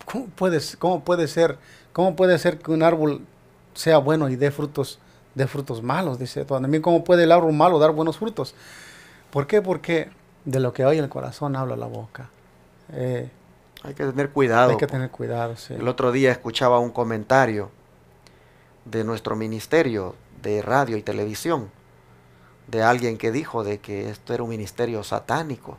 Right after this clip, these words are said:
Speaker 1: Mm,
Speaker 2: que esta radio
Speaker 1: nada más.
Speaker 2: y esta televisión eran, pues, levantadas por, por Satanás y dirigidas por Satanás, y estaba diciéndolo porque se sentía aludida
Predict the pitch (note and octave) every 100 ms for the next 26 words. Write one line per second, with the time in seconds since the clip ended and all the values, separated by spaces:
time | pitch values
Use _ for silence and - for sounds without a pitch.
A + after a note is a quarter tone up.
0 | - B2 C3+ B2+ A#2+ G#2+ A2 - A2 G#2+
1 | B2+ C3+ B2 G#2 G#2+ G#2+ B2 A#2+ A2 G#2
2 | G2 C3+ C#3+ A2+ F#2+ _ _ _ _ _
3 | _ - G#2+ G#2+ G#2+ A2 G#2 F#2+ A#2 _
4 | _ - A#2 - - _ _ - G#2+ G2+
5 | A2+ B2 A2 - G#2 G2+ - _ _ _
6 | _ _ _ _ - G2+ - G#2 G2 G#2
7 | D3+ B2 A2 G#2 B2 A#2+ - G#2+ G2+ G2+
8 | G#2 D3 D#3 - _ _ _ _ _ _
9 | _ - A#2 A2 - B2+ C3 A#2+ A2 C3
10 | C#3 C#3+ C#3 B2 A2 - _ _ _ _
11 | _ _ A#2 A2+ - A2+ G#2 G2 G#2+ -
12 | G#2 - B2 A#2 G2+ - - A2 G#2+ G#2
13 | D3+ A#2+ -